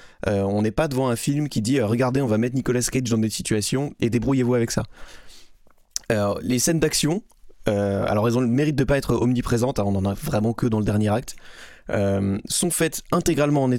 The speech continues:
en effet réel. Elles ont un côté très plausible, très palpable, c'est tout à fait, euh, tout à fait appréciable. On n'est pas sur du spectaculaire gratuit, on, encore une fois on sert le récit,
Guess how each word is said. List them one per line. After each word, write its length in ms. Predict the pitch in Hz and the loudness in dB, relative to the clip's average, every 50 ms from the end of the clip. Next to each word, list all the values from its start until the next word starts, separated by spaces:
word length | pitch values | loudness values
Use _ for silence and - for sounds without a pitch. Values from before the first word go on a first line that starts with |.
| - | 0
en 140 | - 131 123 | 0 2 2
effet 200 | 123 123 - 131 | 2 2 2 2
réel. 260 | 113 110 104 101 123 170 - - - - - - - - - - - - - - | 2 2 2 0 0 -4 -6 -14 -20 -20 -20 -20 -20 -20 -20 -20 -20 -18 -6 -4
Elles 140 | 104 101 113 | -2 -2 -2
ont 40 | |
un 40 | 113 | -2
côté 240 | - - 107 - 117 | -2 -2 0 0 0
très 180 | - - 147 139 | 2 2 0 4
plausible, 480 | - 139 135 120 123 139 127 110 101 101 | 4 4 4 4 0 0 0 2 0 2
très 200 | - - 123 117 | 0 0 0 0
palpable, 540 | - 127 120 - 127 127 117 104 98 98 | 0 0 0 0 -2 -2 0 0 0 0
c'est 200 | - - 101 95 | 0 -2 -6 -6
tout 140 | - - - - | 0 0 2 2
à 80 | 147 | 2
fait, 200 | - - 139 135 | 0 0 0 0
euh, 240 | 123 110 101 98 98 | 2 2 2 0 0
tout 140 | 98 - - - | -2 -4 -4 -4
à 60 | - | -2
fait 100 | - 131 | 0 -2
appréciable. 420 | 113 - 113 - - 113 113 - - - - - - - - | -2 -2 -4 -2 -2 -2 -4 -4 -8 -12 -18 -18 -18 -8 -4
On 80 | - 131 | 0 0
n'est 80 | 143 | 0
pas 120 | - - 185 | 0 0 -2
sur 160 | - 156 147 | 0 0 0
du 80 | 139 | -2
spectaculaire 600 | 139 - - - - - 147 - 147 143 139 113 | -2 -2 -2 -2 -2 -2 -4 -2 0 -2 -2 -2
gratuit, 420 | 113 110 113 123 - - 160 180 185 | -2 0 -2 -2 0 0 0 0 0
on, 120 | - - - | 0 0 -2
encore 180 | 120 127 139 | 0 0 0
une 60 | 135 | 0
fois 120 | 135 - 143 | 0 0 0
on 60 | 117 | 0
sert 260 | - - 180 165 151 | 0 0 0 0 2
le 80 | 139 139 | 0 2
récit, 400 | 123 131 131 - - 147 170 | 2 0 0 0 -2 -2 -4